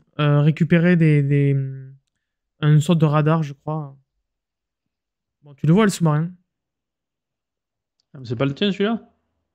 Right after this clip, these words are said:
Speaker 2: Putain.
Speaker 1: Putain,
Speaker 2: Ah.
Speaker 1: ce bide.
Speaker 2: Lol.
Speaker 1: Putain, mais ce boomer. Bon, attends, on sort. Vas-y, attends.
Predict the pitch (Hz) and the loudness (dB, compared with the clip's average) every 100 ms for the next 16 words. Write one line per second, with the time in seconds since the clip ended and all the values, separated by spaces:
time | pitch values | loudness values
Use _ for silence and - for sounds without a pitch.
0 | _ _ _ _ _ 135 117 117 _ _ | _ _ _ _ _ -10 -10 -12 _ _
1 | _ - _ _ _ _ 175 147 151 185 | _ -20 _ _ _ _ 0 0 0 0
2 | 156 143 135 131 156 120 - - - _ | 0 0 -2 0 2 0 -4 -14 -18 _
3 | _ _ _ 175 147 139 143 143 143 - | _ _ _ -4 -2 0 2 2 -2 0
4 | 156 151 180 190 170 147 - _ _ - | 0 2 2 2 0 -4 -10 _ _ -20
5 | - _ _ _ - 156 180 160 156 160 | -20 _ _ _ -4 -2 0 -2 -2 -2
6 | 151 185 - 160 151 151 151 | -2 -2 -4 -6 -4 -6 -10